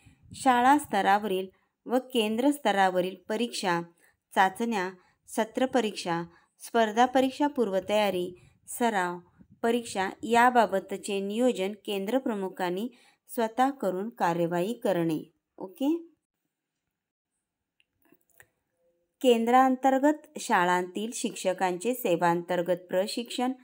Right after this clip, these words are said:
याबाबतच्या माहितीचे संकलन करणे, केंद्रातील शंभर टक्के विद्यार्थ्यांची आरोग्य तपासणी करण्यासाठी नियोजन व पाठपुरावा करणे, केंद्र समूहातील सर्व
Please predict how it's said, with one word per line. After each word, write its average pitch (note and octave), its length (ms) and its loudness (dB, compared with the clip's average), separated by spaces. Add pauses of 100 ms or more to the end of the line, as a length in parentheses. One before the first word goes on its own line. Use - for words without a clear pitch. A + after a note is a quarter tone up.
(380)
याबाबतच्या G#3+ 920 -2
माहितीचे F3 640 -4
संकलन F3 600 -4
करणे, A3 400 -4 (520)
केंद्रातील A#3 680 0
शंभर G#3+ 420 -4 (100)
टक्के A3 320 -4
विद्यार्थ्यांची G#3 1040 -4 (300)
आरोग्य A3 460 2 (100)
तपासणी G3+ 480 0
करण्यासाठी G3 760 -2
नियोजन G#3 560 0 (420)
व F#3+ 100 -4
पाठपुरावा G3+ 840 2
करणे, F3+ 400 -2 (460)
केंद्र G3 360 -2
समूहातील F#3 760 -4 (340)
सर्व A#3 420 2